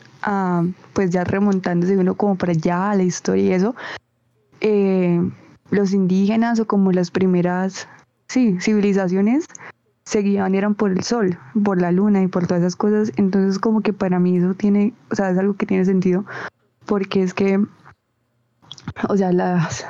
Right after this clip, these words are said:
religiones, por decirlo así, tienen como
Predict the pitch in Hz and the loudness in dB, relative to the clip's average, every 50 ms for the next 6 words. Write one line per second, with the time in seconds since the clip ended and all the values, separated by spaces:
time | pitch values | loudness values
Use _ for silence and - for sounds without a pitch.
0 | - - 208 202 202 202 190 185 175 185 185 180 185 196 208 - - 196 185 180 | -8 -6 -4 -2 0 0 0 2 2 2 2 2 0 0 -2 -4 -2 -2 0 0
1 | 175 170 175 175 180 180 175 196 226 - - - - - - - _ _ _ _ | 2 0 0 0 0 2 2 0 0 -2 -6 -14 -18 -18 -18 -20 _ _ _ _
2 | _ _ - - 214 202 196 196 196 202 202 208 214 208 202 196 190 190 185 180 | _ _ -4 -2 0 2 2 2 2 0 0 0 2 2 2 2 2 2 2 2
3 | 180 175 | 0 0